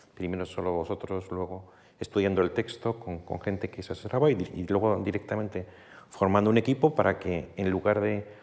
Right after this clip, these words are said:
ocho o nueve semanas, pues tengamos casi ocho meses de estudio constante a fin de que lo que finalmente estrenemos aquí, una obra no representada de Cervantes, esté a la altura del prestigio y de la calidad de su autor.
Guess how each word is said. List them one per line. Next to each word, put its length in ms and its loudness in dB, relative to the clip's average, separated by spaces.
ocho 800 -4
o 160 -6
nueve 280 2
semanas, 400 0
pues 160 -8
tengamos 340 -2
casi 400 -4
ocho 280 -2
meses 500 -8
de 140 -4
estudio 400 2
constante 580 0
a 60 4
fin 140 0
de 100 2
que 140 -2
lo 140 2
que 160 -2
finalmente 500 -2
estrenemos 420 -4
aquí, 280 -4
una 220 0
obra 260 0
no 360 -2
representada 640 0
de 80 2
Cervantes, 500 -2
esté 320 -4
a 40 0
la 60 -2
altura 460 -4
del 280 -4
prestigio 560 -6
y 40 0
de 120 0
la 260 -6
calidad 340 -2
de 80 -10
su 160 -10
autor. 320 -8